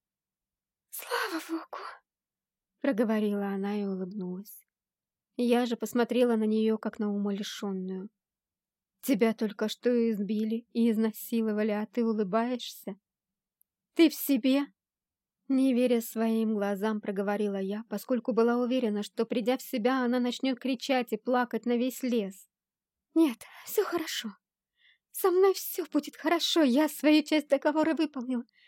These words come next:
Теперь дело за ними». «Какого договора? Что ты выполнила? Что они тебе должны?»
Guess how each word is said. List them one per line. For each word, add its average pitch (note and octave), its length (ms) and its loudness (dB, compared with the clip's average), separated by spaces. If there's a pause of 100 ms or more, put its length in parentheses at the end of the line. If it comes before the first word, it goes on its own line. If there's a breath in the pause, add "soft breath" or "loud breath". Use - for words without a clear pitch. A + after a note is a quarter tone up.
(320 soft breath)
Теперь D#4+ 320 0
дело C4+ 260 -2
за C4+ 120 0
ними». A#3+ 400 -2 (520)
«Какого B3+ 600 2
договора? A#3 640 2
Что - 340 2
ты D#4 180 2
выполнила? B3 680 4
Что - 340 4
они D4 280 8
тебе D4+ 280 2
должны?» D4 720 6